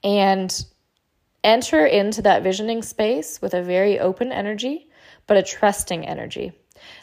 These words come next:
That if the thing happens, it's because it was meant to be. If the thing doesn't happen how you want or happens in a totally upside down way, that is because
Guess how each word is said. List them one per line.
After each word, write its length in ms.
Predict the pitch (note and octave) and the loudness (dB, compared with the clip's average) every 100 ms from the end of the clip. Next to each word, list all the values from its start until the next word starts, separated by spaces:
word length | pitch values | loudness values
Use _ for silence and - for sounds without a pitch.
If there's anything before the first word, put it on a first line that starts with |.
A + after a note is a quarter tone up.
| - | 0
That 320 | F3+ F3 - | 4 6 4
if 220 | - G#3 | 0 0
the 80 | G#3 | -2
thing 180 | G3+ G3+ | -2 -4
happens, 640 | G3 F#3+ G3 B3 B3+ - - | 0 0 0 -2 -6 -10 -10
it's 200 | F#3 - | -10 -8
because 300 | F3+ E3+ E3 | -4 -4 -4
it 60 | |
was 140 | E3+ E3+ | -6 -6
meant 220 | E3 D#3+ | -8 -8
to 100 | E3 | -10
be. 400 | D#3+ F3+ A#3 - _ - - - | -8 -8 -8 -14 _ -20 -20 -8
If 160 | - G3+ | -6 -6
the 60 | - | -4
thing 200 | G3 F3+ | -4 0
doesn't 280 | F3+ F3+ | 0 -2
happen 340 | F3 F3 F3 F3+ | -2 -2 0 -4
how 160 | F#3 | -4
you 160 | D#3 D#3 | -4 -4
want 400 | D#3+ F3 A#3 - | -2 0 0 -2
or 60 | F3+ | -2
happens 400 | E3+ E3+ E3+ E3 | -2 0 -2 -4
in 100 | D#3 | -8
a 60 | |
totally 540 | - - G#3+ G#3+ G3 - | -10 -6 0 2 2 2
upside 400 | E3+ - F3 E3+ | 0 0 0 0
down 260 | D#3+ D#3+ | -4 -4
way, 360 | D3+ D#3 G3+ G#3+ - - - _ _ - | -2 -2 -2 -6 -16 -20 -20 _ _ -4
that 260 | F3+ F#3 A#3 | 4 4 6
is 540 | A#3+ A#3 A3+ - - _ - | 2 0 -4 -10 -12 _ -4
because 600 | G3 - A#3+ F#3+ E3 E3 | -4 2 4 4 4 -4